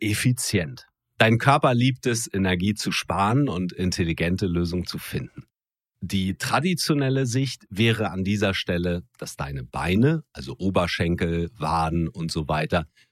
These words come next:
die ganze Arbeit beim Laufen verrichten und der Oberkörper wird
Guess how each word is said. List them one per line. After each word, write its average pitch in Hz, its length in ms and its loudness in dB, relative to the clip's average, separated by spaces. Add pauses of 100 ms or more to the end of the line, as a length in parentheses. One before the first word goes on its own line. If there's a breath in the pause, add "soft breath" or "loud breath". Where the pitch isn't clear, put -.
(140)
die 95 80 0
ganze 139 460 2
Arbeit 101 340 -2
beim 73 200 -4
Laufen 90 440 -2
verrichten 147 540 -2
und 101 220 -2
der 87 180 0
Oberkörper 135 800 2
wird 110 200 0